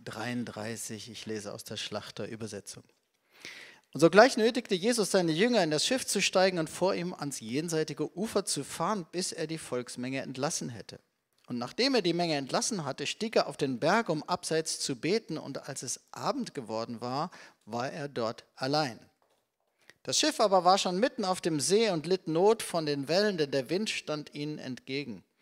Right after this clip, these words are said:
Aber um die vierte Nachtwache kam Jesus zu ihnen und ging auf dem See. Und als ihn die Jünger auf dem See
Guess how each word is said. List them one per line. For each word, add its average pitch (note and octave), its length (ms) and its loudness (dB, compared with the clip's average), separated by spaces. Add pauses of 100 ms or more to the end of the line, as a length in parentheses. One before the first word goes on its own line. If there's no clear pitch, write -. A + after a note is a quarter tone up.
(520)
Aber G#3+ 240 8
um F#3 80 4
die D#3+ 100 0
vierte A3+ 380 0
Nachtwache D3+ 520 0
kam F#3+ 220 -2
Jesus G#3 400 -2
zu - 140 -6
ihnen F#3 280 -4
und B2 200 -8
ging F3 240 -4
auf D3 180 -10
dem E3 220 -8
See. E3 320 -8 (1040)
Und C#3 100 -4
als A#3 160 4
ihn A3 140 0
die F#3 80 0
Jünger A3+ 320 4
auf E3 100 -2
dem D#3+ 220 -2
See D3+ 480 -4